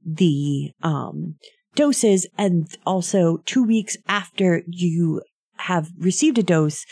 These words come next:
for you to feel, to be able to say that you are fully back,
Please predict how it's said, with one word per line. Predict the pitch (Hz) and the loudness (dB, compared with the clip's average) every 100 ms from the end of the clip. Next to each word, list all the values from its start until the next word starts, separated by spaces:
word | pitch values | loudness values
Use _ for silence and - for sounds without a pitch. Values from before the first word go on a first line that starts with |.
| - - _ | -20 -20 _
for | 226 | 0
you | 185 190 | 4 4
to | 175 | 2
feel, | - 175 165 151 147 - | 0 0 2 2 -2 -6
to | - 202 | -2 0
be | 190 175 - | 2 0 2
able | 175 160 | 2 2
to | 151 - | -4 -6
say | - 208 165 | 0 2 2
that | 160 - | 0 -2
you | 165 156 | -2 0
are | 143 | -2
fully | - 180 160 160 | -2 -2 0 0
back, | 160 151 - | -2 -6 -10